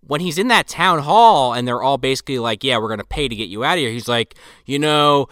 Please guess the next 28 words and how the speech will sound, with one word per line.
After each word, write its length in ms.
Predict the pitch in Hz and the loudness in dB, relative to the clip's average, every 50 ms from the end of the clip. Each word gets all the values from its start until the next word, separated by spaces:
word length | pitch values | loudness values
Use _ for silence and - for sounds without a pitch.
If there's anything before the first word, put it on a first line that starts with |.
| - - _ _ - | -10 -20 _ _ -14
you 100 | 143 131 | -10 -4
guys 320 | 127 151 147 151 156 139 | -2 0 2 2 0 2
are 100 | 143 147 | 2 2
all 120 | 143 143 | 2 2
complaining 760 | - - 131 110 - - 135 143 143 147 143 143 143 143 131 | 0 -2 -10 -12 -12 -8 -4 -2 -2 -2 0 -2 -2 -2 -4
and 100 | 120 110 98 | -4 -4 -4
giving 280 | 120 143 131 135 131 | -4 -2 -2 -2 0
up, 160 | 135 143 143 | 0 0 0
but 80 | - 131 | -2 -4
you 80 | 113 113 | -6 -4
never 240 | 123 135 135 135 | -4 -4 -4 -4
even 220 | 135 131 117 110 101 | -4 -6 -6 -8 -10
tried 340 | - - 120 131 135 135 117 | -8 -4 -2 -2 -2 -2 -4
to 60 | 110 | -6
stop 360 | - - - 135 127 127 _ | -8 -6 -4 -2 -2 -4 _
the 60 | - - | -8 -14
crime 360 | - - 135 127 127 127 127 | -8 -6 -4 -4 -2 -4 -4
in 80 | 123 | -6
this 180 | 127 123 - - | -8 -8 -10 -10
town. 460 | - - 131 127 127 131 131 127 127 | -8 -6 -4 -2 -2 -2 -2 -2 -4
Like, 180 | 117 107 - - | -6 -8 -10 -12
you 60 | 107 | -14
didn't 100 | 113 127 | -10 -10
even 240 | 135 131 123 113 104 | -8 -8 -8 -8 -10
try 180 | - 127 123 | -8 -8 -8
to 80 | 117 113 | -8 -10
push 340 | - - - - - - - | -10 -10 -10 -10 -10 -10 -10
back." 600 | - 120 117 120 123 123 123 123 117 - - | -6 -4 -2 0 0 0 0 -2 -4 -6 -10